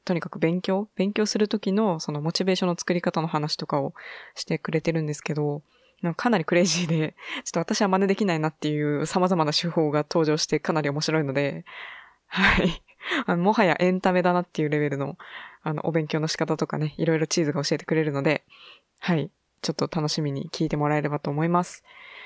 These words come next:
えー、前回ですね、チーズの方から廃培用紙のお仕事紹介を実際してもらったんですけど、あの、もうちょいこの絵とかを用いてね、詳しく、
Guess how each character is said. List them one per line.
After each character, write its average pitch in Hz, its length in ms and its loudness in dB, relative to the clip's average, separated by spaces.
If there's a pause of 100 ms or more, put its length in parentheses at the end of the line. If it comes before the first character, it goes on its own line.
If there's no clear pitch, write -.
(320)
え 180 280 2
ー、 185 60 -4
前 277 140 2
回 202 160 2
で 151 80 2
す - 120 -6
ね、 156 120 0
チ 233 180 0
ー - 20 0
ズ 208 100 2
の 160 80 2
方 160 160 -2
か - 140 -2
ら 165 180 0
廃 208 220 2
培 233 180 4
用 247 140 2
紙 180 120 -2
の 143 80 2
お 147 40 0
仕 165 120 0
事 165 180 2
紹 185 200 2
介 147 260 0
を - 140 -8
実 - 280 -4
際 147 140 0
し - 80 -4
て 175 100 0
も 170 100 4
ら 170 80 4
っ - 40 -6
た 180 120 2
ん 170 60 2
で 151 80 0
す - 100 -12
け 147 120 0
ど、 156 320 2 (380)
あ 180 100 -2
の、 170 80 2
も 220 120 4
う 269 40 0
ち 285 120 2
ょ 254 40 6
い 165 320 2
こ 160 140 -2
の 139 220 0 (480)
絵 240 100 4
と - 120 0
か 160 140 4
を 151 80 0
用 147 100 -2
い - 20 -4 (200)
て 147 100 0
ね、 139 160 -2
詳 180 180 4
し - 120 -2
く、 143 300 -2